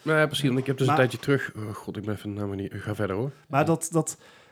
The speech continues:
Speaker 2: ik wil een, een meeslepende game.
Speaker 3: Ja, ja, ja. Je wil eigenlijk gewoon een, een triple A console game, maar dan op je telefoon.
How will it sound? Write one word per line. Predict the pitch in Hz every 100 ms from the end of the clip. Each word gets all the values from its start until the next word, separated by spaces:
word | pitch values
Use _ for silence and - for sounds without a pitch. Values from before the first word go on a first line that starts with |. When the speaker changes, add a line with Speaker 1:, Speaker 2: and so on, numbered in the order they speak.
| _ _ _ _ _
Speaker 2:
ik | 165 151
wil | 165 165 156
een, | 143
een | 143 135 131 57
meeslepende | 131 139 131 - 175 175 135 123
game. | 120 90 - - _ - - _
Speaker 3:
Ja, | 110 123
ja, | 120
ja. | 98 92 - _ -
Je | 101
wil | 110
eigenlijk | 110 117
gewoon | 127 113 -
een, | 113 107 107
een | 98
triple | 120 - 110
A | 110
console | 110 104 127 120
game, | 120
maar | 110
dan | 104
op | 113 107
je |
telefoon. | - 101 - 85